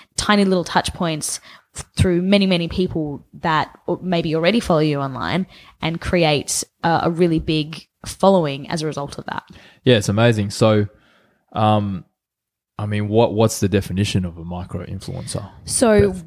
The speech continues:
Speaker 1: we, it's, it's an interesting one, but because there's, again, there's some, uh, some people that disagree on what,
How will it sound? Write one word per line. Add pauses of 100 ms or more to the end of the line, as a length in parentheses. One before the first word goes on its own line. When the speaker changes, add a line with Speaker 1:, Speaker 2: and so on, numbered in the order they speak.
Speaker 1:
we, (800)
it's,
it's
an
interesting
one,
but (200)
because
there's,
again,
there's
some, (220)
uh,
some
people
that
disagree
on
what,